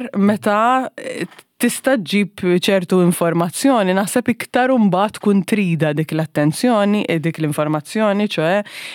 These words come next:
iktar, em, tagħti attenzjoni, iktar tkun trid li tkun taf. Naħseb l-istennija fejn ikun hemm mumenti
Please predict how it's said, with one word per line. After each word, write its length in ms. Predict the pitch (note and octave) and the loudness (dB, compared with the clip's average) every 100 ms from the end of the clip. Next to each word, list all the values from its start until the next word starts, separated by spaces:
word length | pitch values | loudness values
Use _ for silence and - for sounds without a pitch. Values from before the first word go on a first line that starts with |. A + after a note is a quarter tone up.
| - | -6
iktar, 560 | E3+ - F3+ E3+ D#3+ D#3+ | -6 -4 -2 0 -2 -2
em, 680 | D3+ D#3+ D#3 D3+ D3+ D#3 D3+ D3 | -2 0 0 0 0 -2 -2 -2
tagħti 480 | - F#3+ F#3+ F#3+ G3+ | -2 0 0 0 -4
attenzjoni, 640 | F3+ - D3+ - F#3+ F#3 | -4 -2 -2 -2 -2 -2
iktar 240 | F3+ D#3+ D#3+ | -2 -4 -6
tkun 440 | - E3 D3+ D3+ - - - - _ | -2 0 4 2 0 -14 -18 -20 _
trid 460 | - G#3 G3+ F3 - | -4 0 0 -2 -4
li 320 | F3 D#3+ D3+ | -2 0 0
tkun 400 | - - F#3 E3+ | -4 -2 0 0
taf. 380 | - G3 G#3 G#3 | 0 0 0 2
Naħseb 400 | F#3+ E3 F#3 F#3 | 0 0 -2 -2
l-istennija 1160 | F3+ - - F3+ G3+ A#3 A3+ F#3 E3+ D3+ C#3+ - | -2 -2 0 2 4 4 4 4 2 0 -2 -6
fejn 560 | - - F3+ E3+ E3+ E3 | -8 -4 0 0 0 0
ikun 240 | G3+ F#3 | 0 2
hemm 180 | D#3+ D#3+ | 2 2
mumenti 840 | F#3 F#3 D#3+ D3+ F3 F3 D#3 D#3 | 2 2 0 -2 -2 2 2 2